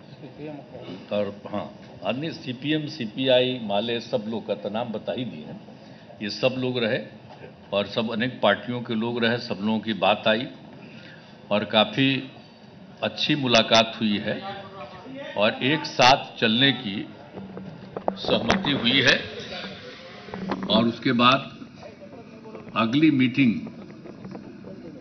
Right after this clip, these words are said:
कुछ ही दिनों के बाद सब पार्टियों की एक और की जाएगी, ताकि उसमें आगे का जो कुछ भी होता है,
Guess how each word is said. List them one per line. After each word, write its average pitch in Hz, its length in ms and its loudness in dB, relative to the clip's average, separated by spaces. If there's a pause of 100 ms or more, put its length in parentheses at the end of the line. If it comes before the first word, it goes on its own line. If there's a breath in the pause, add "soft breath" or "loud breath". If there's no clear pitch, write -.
(160)
कुछ 120 220 2
ही 170 60 8
दिनों 139 300 8
के 120 120 2
बाद 113 480 4 (1800)
सब 147 180 4
पार्टियों 135 640 6
की 107 520 -4 (1200)
एक 117 300 0
और 151 200 8
की 127 240 2
जाएगी, 107 600 2 (760)
ताकि 107 280 2
उसमें 127 640 0 (800)
आगे 113 320 2
का 135 160 4
जो 113 160 2
कुछ 135 260 -6
भी 131 100 0
होता 113 400 4
है, - 420 -4